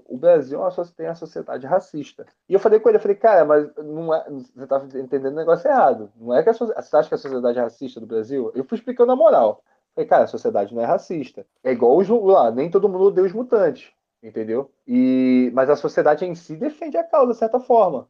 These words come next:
entendeu? Não quer que mate, não quer que mate negro, não tem nada dessa porra, entendeu? Até porque no Brasil, eu falei, aí ele foi, foi falando, eu falei, "Cara, então me explica aqui, vamos lá. Como é que a sociedade que tem um país mais negros vai ser mais racista? Como é que o,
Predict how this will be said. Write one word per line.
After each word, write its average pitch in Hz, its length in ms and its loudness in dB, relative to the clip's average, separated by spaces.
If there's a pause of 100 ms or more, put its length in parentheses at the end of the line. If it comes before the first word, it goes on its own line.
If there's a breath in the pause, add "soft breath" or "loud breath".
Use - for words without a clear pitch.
(100)
entendeu? 123 200 -10
Não 147 100 -10
quer 151 140 0
que 151 100 -18
mate, 160 300 -4
não 147 180 -8
quer 123 160 -6
que 127 100 -20
mate 233 320 -4
negro, 127 280 -2
não 123 60 -10
tem 123 100 -4
nada 320 180 -4
dessa 285 200 -2
porra, 120 320 -2
entendeu? 120 260 0
Até 139 160 4
porque 180 240 -4
no 190 80 -4
Brasil, 190 220 4
eu 156 100 0
falei, 160 320 4
aí 156 100 4
ele 233 100 -2
foi, 175 260 -2 (240)
foi 151 140 -6
falando, 175 180 -4
eu 190 40 -6
falei, 202 140 0
"Cara, 165 160 4
então 147 180 -4
me 202 60 -6
explica 214 280 -16
aqui, - 140 -12
vamos 143 220 -8
lá. 107 160 -4 (220 soft breath)
Como 156 160 -6
é 196 40 -2
que 196 80 -2
a 208 40 -2
sociedade 143 640 0
que - 80 -20
tem 139 120 -4
um 139 60 -6
país 131 320 -2
mais 135 320 -2
negros 131 600 -2
vai 135 140 -4
ser 135 220 -4 (140)
mais 117 340 -8
racista? 123 480 -8 (260 soft breath)
Como 135 160 -4
é 175 60 2
que 175 100 2
o, 196 60 8